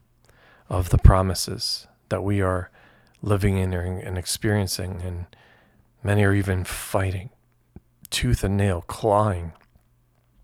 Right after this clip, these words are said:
just to maintain, just to keep that little sliver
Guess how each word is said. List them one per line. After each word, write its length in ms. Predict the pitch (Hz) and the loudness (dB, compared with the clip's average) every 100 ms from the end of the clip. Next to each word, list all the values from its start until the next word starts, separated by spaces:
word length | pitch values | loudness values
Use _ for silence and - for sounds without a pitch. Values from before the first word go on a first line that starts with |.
| _ - - - _ 107 | _ -20 -20 -20 _ -4
just 480 | 95 107 117 - - | 0 2 4 2 -2
to 340 | 117 101 95 - _ _ _ _ _ _ - | 0 0 -2 -10 _ _ _ _ _ _ -2
maintain, 720 | 104 104 98 - 104 95 90 - _ _ _ _ _ _ _ _ _ _ _ _ _ _ _ _ _ - - | 2 2 0 0 -2 -2 -6 -16 _ _ _ _ _ _ _ _ _ _ _ _ _ _ _ _ _ -20 -10
just 280 | - 110 - | 0 0 0
to 80 | 104 | -6
keep 440 | - 120 110 - | -4 -4 -6 -6
that 200 | - 101 | -6 -4
little 200 | 107 104 | -2 -2
sliver 540 | 95 - 113 101 95 | -2 -2 -2 -2 -8